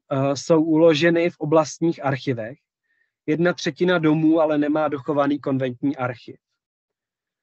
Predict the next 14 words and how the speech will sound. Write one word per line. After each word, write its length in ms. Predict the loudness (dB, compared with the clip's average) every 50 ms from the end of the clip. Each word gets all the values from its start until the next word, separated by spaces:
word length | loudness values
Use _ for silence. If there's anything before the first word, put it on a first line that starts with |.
| _ _ _ _ _ _ -12 -8
Z 60 | -8
ostatních 480 | -6 -2 0 0 0 2 0 -2 0
archivních 460 | 0 0 0 -2 -4 -4 -4 -4 -4 -2
fondů, 440 | 0 2 2 2 2 2 2 0
které 280 | 0 _ 0 2 2 2
je 100 | 2 2
možno 300 | 0 0 0 0 0 -2
studovat 420 | -2 -2 -2 0 0 2 0 0 -2 -6 -6
prameny 400 | -2 0 2 2 2 0 -2 -2
vztahující 540 | -2 -2 0 0 2 0 -2 -4 -8 -14 -8
se 160 | -6 -6 -4
ke 140 | -2 -4 -4
kapucínskému 840 | -4 -6 -8 -8 -10 -6 -6 -6 -4 -2 -2 -2 0 0 -2 -4
řádu, 540 | -2 0 2 2 2 2 0 -4 -8 -16 -16